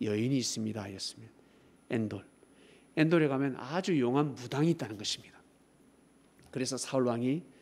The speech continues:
변장을 하고 왕의 옷을 다 벗고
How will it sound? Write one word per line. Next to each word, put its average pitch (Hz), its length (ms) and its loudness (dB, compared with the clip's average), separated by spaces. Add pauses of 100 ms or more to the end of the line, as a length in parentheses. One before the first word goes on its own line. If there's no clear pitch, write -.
(220)
변장을 127 520 0
하고 110 260 -10 (300)
왕의 131 300 2
옷을 120 280 0
다 135 200 -8
벗고 160 600 4